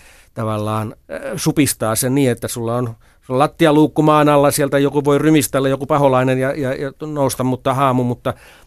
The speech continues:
mutta tota, ja, ja sitten, sitten on taivas, mutta Shakespearein teatteri on tietysti, no se on tietysti hyvin maallinen ja sehän käsittelee jo sitten taas semmoisia vahvojen ihmisten kohtaloita ja sitä semmoista ihmisen voimaa ju-, julistaa. Mutta hänkin käyttää, niin kuin, niin kuin tiedetään,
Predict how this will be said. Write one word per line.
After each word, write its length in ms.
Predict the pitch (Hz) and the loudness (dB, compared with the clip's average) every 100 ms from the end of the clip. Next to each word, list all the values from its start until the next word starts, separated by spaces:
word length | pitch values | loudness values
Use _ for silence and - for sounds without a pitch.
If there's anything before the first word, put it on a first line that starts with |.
| - | -10
mutta 260 | 120 127 | -8 -6
tota, 220 | 117 113 123 | -6 -4 -4
ja, 100 | 117 117 | -4 -6
ja 160 | 127 | -8
sitten, 260 | 107 - 113 - | -8 -10 -12 -12
sitten 260 | 120 - | -12 -10
on 60 | 123 | -6
taivas, 380 | 131 120 110 - | -2 -2 -4 -8
mutta 220 | 107 - | -12 -10
Shakespearein 540 | 120 107 - 107 101 | -10 -10 -8 -8 -6
teatteri 360 | - 101 - 101 | -6 -6 -8 -14
on 100 | 101 | -14
tietysti, 220 | - - - _ - | -16 -18 -20 _ -8
no 140 | 135 | -6
se 120 | 107 107 | -4 -6
on 100 | 90 | -6
tietysti 260 | 87 101 | -8 -8
hyvin 160 | 95 92 | -6 -6
maallinen 520 | 95 90 87 92 104 | -6 -6 -8 -8 -10
ja 100 | 90 | -10
sehän 240 | 90 92 | -10 -12
käsittelee 440 | 92 85 101 95 92 | -12 -14 -12 -10 -8
jo 100 | 95 | -8
sitten 180 | 98 98 | -10 -10
taas 240 | 98 - | -8 -8
semmoisia 300 | 104 101 98 | -12 -10 -6
vahvojen 460 | 107 95 90 95 101 | -6 -6 -6 -8 -8
ihmisten 600 | 104 98 - - 85 82 - - - _ - | -8 -8 -10 -10 -12 -12 -18 -20 -20 _ -10
kohtaloita 680 | 90 - 82 78 82 82 - | -10 -8 -10 -8 -10 -10 -10
ja 160 | - | -10
sitä 340 | - - 85 - | -10 -10 -14 -10
semmoista 400 | - 92 85 - | -12 -10 -12 -12
ihmisen 520 | 95 113 104 90 78 | -8 -6 -6 -6 -8
voimaa 540 | 90 110 104 107 85 127 | -10 -10 -10 -12 -12 -14
ju-, 360 | 190 165 160 | -14 -14 -14
julistaa. 580 | 139 95 98 - - - _ - | -14 -14 -16 -20 -20 -20 _ -4
Mutta 280 | 170 - 113 | -4 -2 -4
hänkin 300 | 123 - - | -6 -8 -8
käyttää, 440 | 113 139 - 135 | -6 -4 -2 0
niin 160 | 135 127 | -2 -4
kuin, 140 | 131 - - _ | -8 -10 -20 _
niin 80 | 131 | -12
kuin 100 | 139 | -6
tiedetään, 460 | 147 135 123 127 | -2 -2 -2 -4